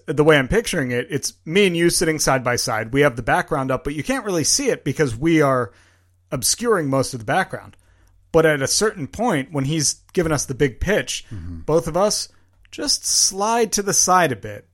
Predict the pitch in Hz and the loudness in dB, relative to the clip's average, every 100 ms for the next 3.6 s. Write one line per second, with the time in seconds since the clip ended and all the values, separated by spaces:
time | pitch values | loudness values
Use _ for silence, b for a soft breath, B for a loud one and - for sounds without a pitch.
0 | _ _ _ _ _ _ _ _ _ _ | _ _ _ _ _ _ _ _ _ _
1 | _ _ _ _ _ - 147 151 156 151 | _ _ _ _ _ -8 -2 0 0 0
2 | 139 - 240 170 127 120 - 143 143 123 | 0 0 0 0 -2 -6 -6 -4 -4 -6
3 | - 151 135 - - - | -6 -6 -10 -14 -18 -18